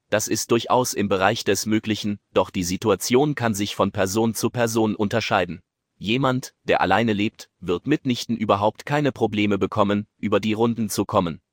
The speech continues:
Vielmehr kann diese Person sogar noch einen satten Gewinn beiseite legen für die Zukunft.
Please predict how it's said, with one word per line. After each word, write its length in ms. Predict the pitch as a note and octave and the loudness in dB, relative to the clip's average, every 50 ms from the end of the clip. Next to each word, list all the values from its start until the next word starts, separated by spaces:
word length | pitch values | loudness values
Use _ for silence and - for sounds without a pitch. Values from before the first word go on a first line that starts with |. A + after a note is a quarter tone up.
| _ _ _ _ | _ _ _ _
Vielmehr 460 | _ - - C#3 C3+ C#3 C3 C3 C#3 B2+ | _ -6 -2 -2 0 0 0 0 0 -2
kann 200 | - A#2+ A2+ G#2+ | -2 -2 -2 0
diese 260 | A2+ A#2 A2 G#2+ G#2 | -2 -2 -2 -2 -2
Person 420 | - G#2+ F#2+ F#2 G#2+ A2+ A#2+ A#2 | 0 0 0 0 2 0 0 0
sogar 320 | G2+ G#2+ G2+ - G#2+ G#2+ G#2+ | 0 0 2 4 4 4 6
noch 180 | G#2+ G#2 - | 4 4 2
einen 260 | - F2+ G2 G2+ F#2+ | 2 0 0 0 0
satten 320 | F2+ F#2 G#2+ A#2+ - C#3+ C3+ | 0 0 0 0 0 -2 0
Gewinn 320 | A2+ G#2 F#2 G2+ G#2+ A2 | 0 0 0 0 0 0
beiseite 520 | G#2+ G#2 G#2 G#2 G2 G#2 G#2+ A#2+ - C3+ A#2+ | 0 0 0 2 2 2 0 2 2 0 0
legen 280 | G#2 G#2 G#2+ G2 G#2 | 2 2 0 0 -2
für 140 | F#2+ - G#2 | -2 0 0
die 160 | F#2 F#2+ G2+ | 0 0 -2
Zukunft. 640 | - - - D#3+ D3 - A#2+ G2+ F#2 - - - - | -2 -2 -2 0 0 2 2 0 0 -2 -10 -20 -20